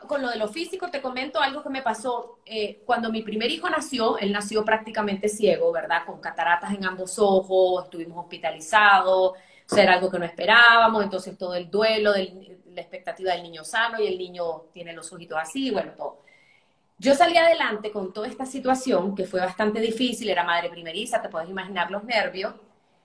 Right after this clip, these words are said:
y ya como a los cuatro meses que yo salgo de esa situación, yo, yo ya estoy emocionalmente estable, pues, yo digo,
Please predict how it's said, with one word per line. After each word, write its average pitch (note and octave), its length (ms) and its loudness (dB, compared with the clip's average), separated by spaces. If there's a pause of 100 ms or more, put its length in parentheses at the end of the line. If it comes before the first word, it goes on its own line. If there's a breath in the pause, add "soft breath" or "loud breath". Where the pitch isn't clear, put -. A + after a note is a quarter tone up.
y B3+ 120 6
ya D#4 120 8
como G4+ 140 6
a F#4+ 40 8
los D#4+ 160 4
cuatro D#4+ 400 2
meses D#4 320 -2
que G3+ 80 -4
yo G#3+ 80 2
salgo C4 200 0
de D4 60 0
esa D4+ 120 -8
situación, C#4+ 760 -2
yo, A#3 180 -4 (160)
yo G#3+ 140 0
ya B3+ 80 6
estoy F4+ 220 0
emocionalmente E4+ 580 2
estable, E4 500 0
pues, - 240 6
yo A3 100 0
digo, G3+ 440 0